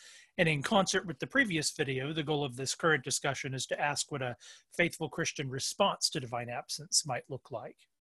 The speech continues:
So let's, let's set up the response. By, by way of very brief summary, we started out observing and naming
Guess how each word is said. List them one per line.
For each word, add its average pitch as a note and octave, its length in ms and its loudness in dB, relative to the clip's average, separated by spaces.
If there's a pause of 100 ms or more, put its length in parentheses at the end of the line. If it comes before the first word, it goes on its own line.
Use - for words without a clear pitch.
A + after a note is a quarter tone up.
(720)
So - 160 0
let's, - 360 4
let's C#4+ 200 4
set G#3+ 160 10
up G3+ 120 10
the D#3 100 0
response. - 680 -2 (340)
By, F#3+ 200 8
by G3+ 200 6
way G#3 160 12
of F#3 100 10
very F#3+ 420 6 (100)
brief G3 200 6
summary, C3+ 640 0 (200)
we F3 140 2
started G3+ 360 6
out D#3+ 140 6
observing E3 600 0
and D#3 120 -2
naming C#3+ 560 0